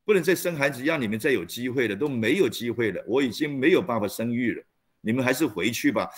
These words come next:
跟着我是没有前途的。”你看，拿俄米虽然归回，但是他没有想到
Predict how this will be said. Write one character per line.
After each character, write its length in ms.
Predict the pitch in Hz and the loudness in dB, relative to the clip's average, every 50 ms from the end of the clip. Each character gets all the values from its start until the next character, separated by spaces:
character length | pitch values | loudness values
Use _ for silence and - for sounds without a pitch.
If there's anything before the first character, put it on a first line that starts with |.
| - - _ | -18 -10 _
跟 160 | - 165 165 | 0 2 4
着 100 | 156 156 | 4 4
我 100 | 135 104 | 4 4
是 160 | 87 - 117 110 | 2 0 0 2
没 140 | 101 110 | 4 4
有 120 | 151 156 120 | 6 4 4
前 320 | - - - 82 98 113 | 2 0 -4 -4 -4 -4
途 160 | - 101 95 | -4 -4 -4
的。” 140 | 90 95 - - - - - _ | -4 -4 -8 -8 -14 -20 -18 _
你 160 | - 104 104 | -2 -2 0
看， 240 | - 127 117 98 - - - _ _ _ | 0 0 0 -2 -2 -8 -16 _ _ _
拿 260 | - 104 107 107 120 | -2 0 2 4 4
俄 140 | 143 156 165 | 4 4 4
米 200 | 151 127 107 90 | 2 2 -2 -2
虽 320 | - - - 165 165 160 135 | -4 0 4 6 6 6 6
然 180 | 120 113 117 110 - _ | 4 2 0 -2 -2 _
归 240 | 147 147 151 147 151 | 4 6 6 6 4
回， 340 | 147 - 101 82 78 - - _ _ | 2 0 -6 -6 -6 -8 -12 _ _
但 140 | - 117 | -4 -4
是 140 | 110 - 107 | -4 -4 -8
他 180 | - - 127 131 | -6 -4 -4 -2
没 140 | 127 135 139 | 0 2 0
有 80 | 120 | 0
想 260 | 104 - 90 82 92 | 0 -2 -4 -4 -2
到 160 | 90 98 92 | -4 -4 -4